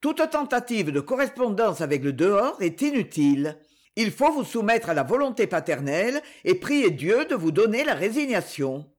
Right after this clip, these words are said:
Je veux bien cependant vous signaler le danger que courait celui que vous aimez s'il répondait à votre appel. » Alors, le code en main, il lui fit comprendre ce qu'était le détournement de mineurs, crime puni des lois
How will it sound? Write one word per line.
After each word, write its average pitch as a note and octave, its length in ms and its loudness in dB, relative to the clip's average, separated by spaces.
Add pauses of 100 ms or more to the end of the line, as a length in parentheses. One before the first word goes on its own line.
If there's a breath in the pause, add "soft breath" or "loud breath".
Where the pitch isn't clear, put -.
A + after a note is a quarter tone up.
(560 soft breath)
Je - 140 -4
veux F3 160 2
bien G#3+ 260 -2
cependant A3+ 540 0
vous D3 140 -2
signaler B3+ 420 0
le D#3+ 140 2
danger C#3+ 580 0 (220 loud breath)
que G3 80 2
courait A3+ 400 0
celui C4 340 -2
que A3+ 100 -2
vous D#3+ 240 0
aimez D#3+ 360 0
s'il F3 240 -4
répondait A3+ 600 0
à D#4+ 40 2
votre A#3 240 -4
appel. » C3 560 -4 (1000 soft breath)
Alors, F#3+ 320 4
le A#3 120 0
code B3 260 2
en D3+ 140 0
main, D3+ 340 -2 (200 loud breath)
il F#3+ 120 0
lui F#3 80 0
fit E3+ 180 -6
comprendre C4 640 -2
ce A3+ 120 -2
qu'était F#3 340 2
le D3 80 2
détournement A3 580 -2
de E3 100 0
mineurs, D#3 640 -2 (300 loud breath)
crime G3 380 0
puni A#3 360 -2
des D#3+ 140 2
lois F3 400 0